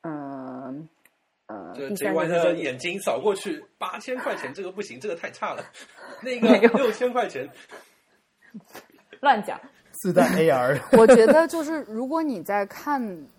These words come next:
Speaker 4: 建商，如果你遇到一个建商设计的房子各方面都非常符合你的心意，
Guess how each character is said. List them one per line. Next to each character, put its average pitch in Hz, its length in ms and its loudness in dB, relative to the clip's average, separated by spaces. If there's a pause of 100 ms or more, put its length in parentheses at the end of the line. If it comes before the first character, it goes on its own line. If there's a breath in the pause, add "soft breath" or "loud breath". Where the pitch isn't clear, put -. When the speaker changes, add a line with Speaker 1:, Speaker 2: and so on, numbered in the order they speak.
(220)
Speaker 4:
建 254 340 -8
商， 220 220 -8
如 202 240 -8
果 254 180 -6
你 240 240 -6
遇 208 280 -8
到 185 260 -2
一 156 160 -10
个 170 340 -6 (240 soft breath)
建 233 280 -6
商 226 200 -4
设 226 240 -6
计 196 140 -6
的 185 80 -4
房 170 220 -8
子 185 100 -12
各 226 180 -2
方 208 240 -4
面 202 240 -10
都 220 220 -4
非 269 260 -4
常 220 220 -6
符 180 160 -12
合 170 140 -8
你 170 120 -10
的 147 120 -12
心 185 280 -14
意， 175 240 -8